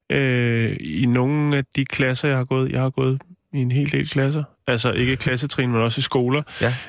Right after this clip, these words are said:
Speaker 1: Øh, ikke så udbredt, men jeg synes tit, at, øh, at ens navn bliver forbundet med, altså, der er altid nogen med ens navn, der gør sig mere bemærket end andre, og så bliver andre også forbundet som værende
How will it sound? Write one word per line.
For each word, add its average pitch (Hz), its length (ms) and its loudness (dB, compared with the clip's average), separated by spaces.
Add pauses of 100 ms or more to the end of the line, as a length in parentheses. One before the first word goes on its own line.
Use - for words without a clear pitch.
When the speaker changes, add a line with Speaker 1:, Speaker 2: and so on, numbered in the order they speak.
(140)
Speaker 1:
Øh, 117 600 2
ikke - 240 -2
så 196 60 4
udbredt, 175 760 0
men 139 220 2
jeg 139 100 2
synes 156 200 0
tit, - 460 -4 (140)
at, - 380 -2
øh, 113 560 2 (600)
at 139 100 -2
ens 170 240 0
navn 165 260 2
bliver 160 140 0
forbundet 143 480 0
med, 120 220 0 (600)
altså, 113 260 -4 (1700)
der 143 60 2
er 139 60 2
altid 135 180 -2
nogen 143 420 0
med 123 260 2
ens 127 240 -2
navn, 110 280 0
der 104 80 0
gør 107 140 0
sig 110 140 -4
mere 113 140 2
bemærket 110 320 0
end 80 80 0
andre, 101 220 0
og 104 80 -2
så 123 100 0
bliver 123 180 0
andre 104 240 0
også 107 200 -2
forbundet 113 460 0
som 104 300 0
værende 92 280 0